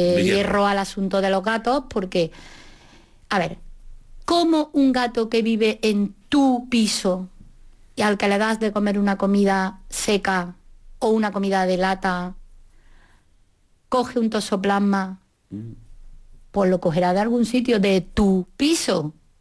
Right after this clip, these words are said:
Speaker 2: Y si lo ha cogido él, ¿por qué no
Speaker 1: También
Speaker 2: lo
Speaker 1: lo
Speaker 2: coges tú?
Speaker 1: coges tú. Claro.
Speaker 2: <laughs> Pobre gato. O sea,
Speaker 1: Todas las
Speaker 2: eh,
Speaker 1: culpas para el gato.
Speaker 2: todas las culpas para mi pobre gato.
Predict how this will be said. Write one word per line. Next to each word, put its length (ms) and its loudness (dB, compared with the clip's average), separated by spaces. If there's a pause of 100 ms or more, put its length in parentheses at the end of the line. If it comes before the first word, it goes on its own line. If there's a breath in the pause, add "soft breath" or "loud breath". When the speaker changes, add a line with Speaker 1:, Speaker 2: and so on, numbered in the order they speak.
(320)
Speaker 2:
Y 120 2
si 140 0
lo 180 2
ha 180 0
cogido 340 2
él, 260 0 (880)
¿por 140 -14
qué 80 -4
no 100 0
Speaker 1:
También 120 0
Speaker 2:
lo 0 -
Speaker 1:
lo 60 2
Speaker 2:
coges 200 2
tú? 280 -2 (120)
Speaker 1:
coges 140 -10 (160)
tú. 140 0
Claro. 200 -12 (540)
Speaker 2:
<laughs> 600 -16
Pobre 280 0
gato. 480 0 (1300 soft breath)
O 100 0
sea, 360 -2 (160)
Speaker 1:
Todas 180 -6
las 100 -2
Speaker 2:
eh, 80 0
Speaker 1:
culpas 200 0
para 140 -8
el 60 -4
gato. 260 -8 (680)
Speaker 2:
todas 180 2
las 60 0
culpas 320 0
para 140 2
mi 140 4
pobre 320 0
gato. 300 -10